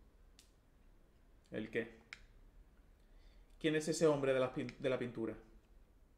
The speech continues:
Oh, ¿ese? Bueno, cuando estás preso como yo, empiezas a olvidar caras, ¿sabes?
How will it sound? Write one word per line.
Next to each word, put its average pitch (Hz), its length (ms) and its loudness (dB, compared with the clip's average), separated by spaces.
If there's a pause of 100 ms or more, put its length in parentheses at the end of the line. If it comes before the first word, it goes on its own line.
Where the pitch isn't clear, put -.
(920)
Oh, - 380 -2 (120)
¿ese? 180 320 -8 (2000)
Bueno, 120 360 -2 (380)
cuando 120 220 -6
estás - 220 -4
preso 147 280 -4
como 123 160 -4
yo, 123 240 -4
empiezas 120 420 -6
a 120 40 -8
olvidar 113 320 -4
caras, 110 280 -6
¿sabes? 107 240 -8